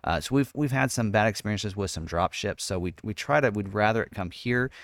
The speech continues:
so we can clean it, set it up, and send it to you.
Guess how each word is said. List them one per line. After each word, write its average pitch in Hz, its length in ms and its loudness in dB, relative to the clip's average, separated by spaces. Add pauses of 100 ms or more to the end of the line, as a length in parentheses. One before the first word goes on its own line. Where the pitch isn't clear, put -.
(140)
so - 140 -6
we 104 120 0
can 92 160 -4
clean 113 320 0
it, 110 200 -2
set 107 280 0
it 104 80 2
up, 101 280 2
and 95 160 -4
send 98 260 -2
it - 100 -4
to 113 180 -2
you. 113 380 2